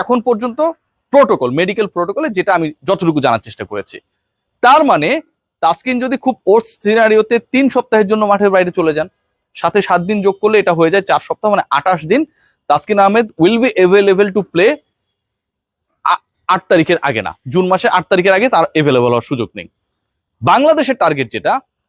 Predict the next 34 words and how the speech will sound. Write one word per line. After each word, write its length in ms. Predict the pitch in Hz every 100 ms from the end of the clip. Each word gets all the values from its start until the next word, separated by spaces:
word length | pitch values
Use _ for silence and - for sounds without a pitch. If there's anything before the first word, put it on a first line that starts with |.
| _ 123
যে 60 | 147 -
একটা 240 | 196 - 254
ম্যাচ, 140 | 254 294 -
প্রয়োজনে 300 | 226 240 262 165
দুটা 200 | 247 277 330
ম্যাচও 200 | 302 254 220
যদি 120 | 208
তাসকিন 260 | 214 - 185
মিস 140 | 156 139 -
করে, 160 | 135 254 311 _ _ _ _ _ _ _ _ _ _ _ _ _ -
ওয়েস্ট 300 | 202 269 -
ইন্ডিজে 240 | 339 349 359
যে 60 | 339
ম্যাচগুলো 320 | 320 208 240 196
থাকবে, 180 | 170 135 135
বাংলাদেশ 200 | 143 143 156
নেপাল 180 | 196 208
নেদারল্যান্ডসের 420 | 180 151 135 135
বিপক্ষে 280 | 123 110 113 107
থাকবে, 200 | 98 104 - -
খেলবে, 240 | 131 95 -
সেগুলোকে 320 | - 185 254 277
ছোট 80 | 240 226
করে 100 | 226
দেখার 160 | 214 208
সুযোগ 160 | 214 214
নেই। 100 | 269 226
বাংলাদেশের 240 | 151 151
টার্গেট 180 | 156 147
যেহেতু 180 | 147 143 151
সুপার 200 | 302 240 117
এইট, 100 | 85 _ _ _ _ _ _ _ _ _
সেখানটায়ও 680 | - - 233 269 294 285 254 247
তাসকিনকে 380 | - - 156